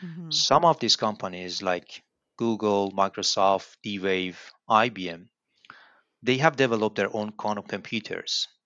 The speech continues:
Speaker 1: Mm.
Speaker 2: uh, while others like Amazon, uh, acts as a hub to connect users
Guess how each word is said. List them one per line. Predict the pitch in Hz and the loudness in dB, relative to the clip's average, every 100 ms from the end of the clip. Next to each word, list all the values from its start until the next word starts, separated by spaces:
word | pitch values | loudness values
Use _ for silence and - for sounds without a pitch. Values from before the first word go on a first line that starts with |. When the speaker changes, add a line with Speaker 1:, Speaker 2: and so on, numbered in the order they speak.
| _ | _
Speaker 1:
Mm. | 180 185 185 175 160 160 - | -18 -16 -16 -16 -18 -14 -4
Speaker 2:
uh, | 101 95 92 | -2 0 -2
while | 98 104 110 110 107 101 - | -2 4 6 6 4 0 -2
others | 120 151 120 90 87 85 | 2 2 2 -2 -4 -6
like | 101 90 - | -4 -4 -2
Amazon, | 113 117 95 92 85 82 85 _ _ _ _ _ _ _ - _ - | -4 -4 -6 -6 -6 -8 -14 _ _ _ _ _ _ _ -20 _ -4
uh, | 104 95 90 - | -2 0 0 2
acts | 110 - - | 0 0 -4
as | 98 98 | -4 -4
a | 90 | -8
hub | - 131 101 - | -2 2 2 0
to | - - | -12 -14
connect | - 104 101 101 - - | -14 -4 -4 -4 -10 -8
users | 107 117 87 85 85 - | -6 -4 -6 -8 -6 -8